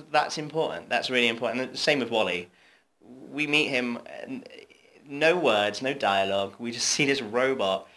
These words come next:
packing up boxes and putting them in his chest and building these things, and we see other dead robots, and then he puts himself in his, like, bed, like,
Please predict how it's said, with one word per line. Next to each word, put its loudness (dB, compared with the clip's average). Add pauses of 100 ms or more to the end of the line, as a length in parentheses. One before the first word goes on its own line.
(400)
packing -10
up -6
boxes -10
and -8
putting -14
them -6
in -4
his -4
chest -10
and -16
building -8
these -8
things, -14
and -14
we -10
see -4
other -4
dead -2
robots, -10
and -12
then -8 (400)
he -18
puts -6
himself 2
in -4
his, -6
like, -2 (240)
bed, -2 (720)
like, -10